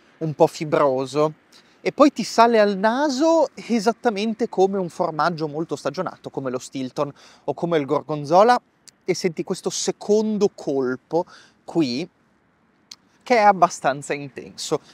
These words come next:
Mi merito un secondo pezzetto per provare il sadismo di questa operazione.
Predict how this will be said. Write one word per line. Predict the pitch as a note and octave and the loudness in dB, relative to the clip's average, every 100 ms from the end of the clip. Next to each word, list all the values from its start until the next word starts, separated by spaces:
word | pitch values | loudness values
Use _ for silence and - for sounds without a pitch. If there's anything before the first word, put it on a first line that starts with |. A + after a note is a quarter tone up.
| _ - | _ 0
Mi | F#3 | 6
merito | F#3+ A#3 A#3 G#3+ | 8 8 6 2
un | F3 | 2
secondo | G3 - G#3 F3+ | 2 6 6 6
pezzetto | - E3+ - D#3+ D#3 F3 | 4 0 2 2 2 2
per | D#3+ C#3+ | 2 0
provare | - E3 D#3 C3+ C#3+ C#3+ - _ _ _ _ _ _ _ - | -2 2 6 6 6 2 -2 _ _ _ _ _ _ _ -8
il | E3+ D3 | -6 -2
sadismo | F#3 D3+ D3+ C#3 B2 C#3 | 0 0 -2 -6 -6 -8
di | B2+ | -8
questa | - C#3 - | -6 -6 -4
operazione. | C#3+ C#3+ B2 - - B2+ A2+ A#2+ B2+ - | -4 -2 -6 -8 -8 -2 -2 -2 -6 -10